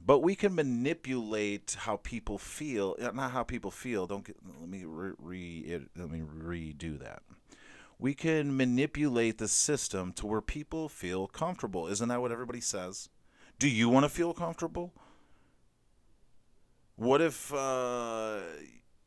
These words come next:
your, your son was in football, right? And they're like, "Eh,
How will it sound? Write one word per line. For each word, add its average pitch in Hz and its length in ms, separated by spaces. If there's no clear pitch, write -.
your, 113 300
your 101 140
son 175 360
was 139 140
in 120 100
football, 127 720
right? 131 440
And 117 160
they're 131 160
like, 113 300
"Eh, 160 480